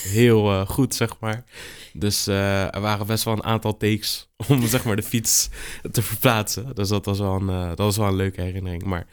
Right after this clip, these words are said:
Speaker 2: ik vind eigenlijk alle dagen die ik mee mocht draaien, vond ik wel echt gewoon super
Speaker 1: Ja, superleuk gewoon.
Speaker 2: Ja, superleuk.
Speaker 1: Maar er was, er komt dus wel een, eh, een blooper reel, eh, verwachten we dan,
Speaker 2: <laughs>
Speaker 1: eh.
Speaker 2: Waarschijnlijk
Speaker 1: Ja.
Speaker 2: wel, ja.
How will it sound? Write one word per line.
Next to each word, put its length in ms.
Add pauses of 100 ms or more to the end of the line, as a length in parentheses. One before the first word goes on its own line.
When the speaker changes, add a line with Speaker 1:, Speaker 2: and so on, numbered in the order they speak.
(320)
Speaker 2:
ik 80
vind 140
eigenlijk 360
alle 200
dagen 340
die 100
ik 80
mee 220
mocht 220
draaien, 260
vond 180
ik 100
wel 140
echt 220
gewoon 260
super 640 (520)
Speaker 1:
Ja, 160
superleuk 460
gewoon. 220
Speaker 2:
Ja, 80
superleuk. 280
Speaker 1:
Maar 100
er 60
was, 200
er 80
komt 180
dus 100
wel 120
een, 100
eh, 80
een 120
blooper 400
reel, 280
eh, 60
verwachten 400
we 60
dan, 100
Speaker 2:
<laughs> 240
Speaker 1:
eh. 60
Speaker 2:
Waarschijnlijk 580
Speaker 1:
Ja. 80
Speaker 2:
wel, 300
ja. 160